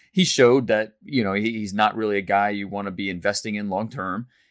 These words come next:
And that's fine. Okay, so what's, what's the next step for, uh, for the Colts and Chris Ballard? Are they going to draft a quarterback in the first round? Would they look at, they have, uh, you know, multiple second-round picks. Could they package some of those draft picks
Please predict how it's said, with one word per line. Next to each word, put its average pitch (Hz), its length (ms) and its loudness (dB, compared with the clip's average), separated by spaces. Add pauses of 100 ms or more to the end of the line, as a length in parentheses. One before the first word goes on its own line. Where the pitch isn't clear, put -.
And 107 380 2
that's 120 200 0
fine. 113 360 -2
Okay, 107 300 0
so 110 140 -6
what's, 107 420 -4
what's 110 200 -6
the 113 100 -4
next 107 220 -6
step - 260 -2
for, 104 600 -6 (100)
uh, 98 220 -12
for 117 160 -10
the 110 80 -6
Colts 113 320 -6
and 90 100 -12
Chris - 200 -8
Ballard? 98 440 0
Are 90 80 -12
they 95 160 -8
going 98 340 -10
to 101 220 -8
draft 104 320 0
a - 40 -14
quarterback 95 500 -6
in 95 60 -14
the 92 80 -16
first - 300 -14
round? 90 300 -6 (340)
Would 101 180 -4
they 104 420 2
look 110 320 -6
at, 101 240 4
they 123 120 0
have, 131 480 2 (320)
uh, 98 260 -8
you 123 100 0
know, 95 200 0
multiple 110 340 -6
second-round 92 500 -6
picks. - 460 -10
Could 113 180 -4
they 104 100 0
package 104 460 -2
some 110 100 -8
of 101 80 -6
those 95 220 -6
draft 101 360 2
picks 101 360 -2